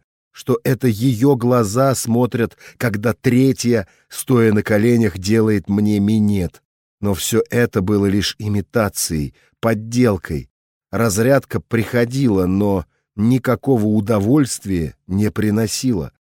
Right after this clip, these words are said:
только физическую потребность кончить. Дни шли, а легче не становилось. Если такой секс —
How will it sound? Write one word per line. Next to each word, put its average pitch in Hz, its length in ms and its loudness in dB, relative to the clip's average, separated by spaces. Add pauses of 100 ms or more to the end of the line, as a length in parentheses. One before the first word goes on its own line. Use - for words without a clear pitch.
(320)
только 104 300 -2
физическую 127 840 -2
потребность 98 920 -4
кончить. 78 640 -8 (640)
Дни 135 420 0
шли, 110 500 0 (480)
а 101 260 -2
легче 107 480 -2
не 104 80 0
становилось. 98 880 -2 (560)
Если 110 400 -2 (140)
такой 110 420 0
секс — - 640 -4